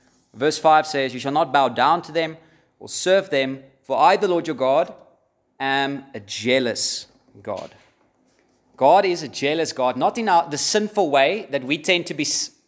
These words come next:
jealous, that nasty type of a jealousy, you know. But this jealousy can be compared to that type of jealousy a husband has for his wife.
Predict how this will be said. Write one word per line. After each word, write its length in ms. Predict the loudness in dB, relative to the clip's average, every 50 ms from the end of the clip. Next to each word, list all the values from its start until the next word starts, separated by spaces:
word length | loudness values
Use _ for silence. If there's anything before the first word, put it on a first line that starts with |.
| _ -20 -6
jealous, 480 | 0 0 2 4 4 2 0 0 -4 -8 -12 -20 -20 _ _ _ _ _ _ _
that 200 | 0 0 0 0
nasty 600 | -4 -2 0 2 2 2 2 0 -2 -6 -8 -8
type 280 | -2 2 2 2 2 0
of 120 | -2 -4
a 40 | -6
jealousy, 600 | -4 -2 -2 0 0 -2 -4 -4 -4 -6 -6 -10 -16 -20 _ _
you 120 | -8 -6
know. 200 | -4 -4 -4 -6 -12 -20 _ _ _ _ _ _ _ _ _ _ _ _ _ _ _ _ _ _ _
But 120 | -4 0
this 160 | 0 0 0 2
jealousy 500 | 2 2 2 2 2 0 0 0 -2 -4
can 240 | -4 -2 -2 -2
be 80 | 0 -2
compared 400 | -6 -6 -8 -4 -2 -2 -2 -2
to 80 | -2 0
that 220 | 0 0 0 0
type 160 | 0 0 0 0
of 140 | -2 -4
jealousy 380 | -2 -2 -2 -2 -4 -4 0 0
a 80 | 0 2
husband 400 | 2 0 -2 0 -2 -4 -4 -2
has 260 | 0 0 0 0 -2
for 140 | -4 -8 -8
his 120 | -8 -8
wife. 460 | -8 -4 -4 -4 -4 -4 -8 -16 -20